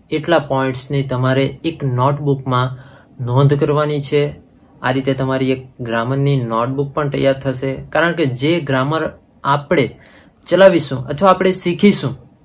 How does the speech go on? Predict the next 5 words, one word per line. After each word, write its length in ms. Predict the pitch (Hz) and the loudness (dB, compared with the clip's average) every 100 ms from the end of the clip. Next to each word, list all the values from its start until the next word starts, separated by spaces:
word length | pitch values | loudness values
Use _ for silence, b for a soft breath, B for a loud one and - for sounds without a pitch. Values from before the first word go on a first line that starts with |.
| _ _ _ _ _ _ | _ _ _ _ _ _
એ 140 | 185 196 | 4 4
ગ્રામર 460 | 143 131 131 147 | 2 -2 -2 -4
શરૂઆતથી 720 | 165 - 156 147 156 147 143 | -4 -2 0 2 0 -2 -2
હશે. 400 | 123 - - - - _ _ _ _ _ _ _ _ _ - | -2 -6 -10 -14 -20 _ _ _ _ _ _ _ _ _ -10
હવે 440 | 135 175 196 - | 4 4 4 0